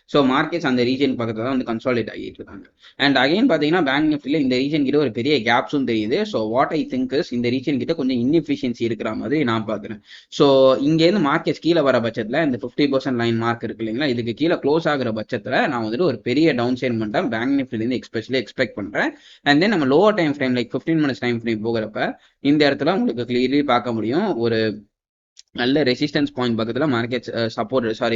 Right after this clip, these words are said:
ரெசிஸ்டன்ஸ் எதிரி கீழே வந்துட்டு இருக்காங்க. So, இப்ப இதுக்கு மேல என்னோட drawn liquidity இருக்கும். So, இந்த லிக்விடிட்டியை ஸ்வீப் பண்ணிட்டு, what I think is, என்னைக்கு, நாளைக்கான மார்க்கெட்ல என்னோட பெர்ஸ்பெக்ஷனுங்கிறது, இதுக்கு மேல போய், இதுக்கு மேல இருக்கிற லிக்விடிட்டி எல்லாத்தையுமே கலெக்ட் பண்ணிட்டு, again மார்க்கெட்ஸ் திருப்பி கீழே வர்றதுக்கு நிறைய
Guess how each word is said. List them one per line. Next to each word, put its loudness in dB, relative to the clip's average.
ரெசிஸ்டன்ஸ் 0
எதிரி 2
கீழே 2
வந்துட்டு 0
இருக்காங்க. -10
So, 0
இப்ப 4
இதுக்கு 2
மேல 2
என்னோட 2
drawn 2
liquidity 0
இருக்கும். -2
So, -2
இந்த 0
லிக்விடிட்டியை 0
ஸ்வீப் -2
பண்ணிட்டு, 0
what 6
I 2
think 2
is, 0
என்னைக்கு, 0
நாளைக்கான 2
மார்க்கெட்ல 0
என்னோட -2
பெர்ஸ்பெக்ஷனுங்கிறது, -2
இதுக்கு -2
மேல 0
போய், 0
இதுக்கு -4
மேல 2
இருக்கிற -2
லிக்விடிட்டி -4
எல்லாத்தையுமே -2
கலெக்ட் -2
பண்ணிட்டு, -2
again 2
மார்க்கெட்ஸ் -4
திருப்பி 0
கீழே 2
வர்றதுக்கு 0
நிறைய 0